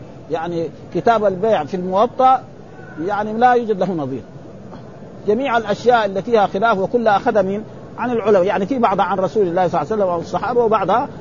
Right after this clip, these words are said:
عن العلماء، عن سعيد بن المسيب وعن فلان عن فلان، كلها بحثها بحثا علميا، ومنها هذه إيه؟ الصكوك هذه. ها؟ مرة.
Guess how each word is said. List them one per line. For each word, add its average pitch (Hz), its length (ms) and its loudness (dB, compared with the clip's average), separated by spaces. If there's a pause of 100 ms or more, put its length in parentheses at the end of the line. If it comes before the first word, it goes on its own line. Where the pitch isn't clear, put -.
(120)
عن 233 120 2
العلماء، 185 360 2
عن 196 140 -2
سعيد 180 240 -2
بن 160 100 0
المسيب 190 420 4
وعن 170 180 2
فلان 214 380 2
عن 180 140 -4
فلان، 214 340 -2 (100)
كلها 202 320 0
بحثها 196 380 0
بحثا 202 260 -4
علميا، 196 400 -2
ومنها 214 720 2
هذه 175 140 -6
إيه؟ 185 240 0 (320)
الصكوك 180 480 -2
هذه. 135 180 0 (380)
ها؟ 170 240 -2 (460)
مرة. 180 260 2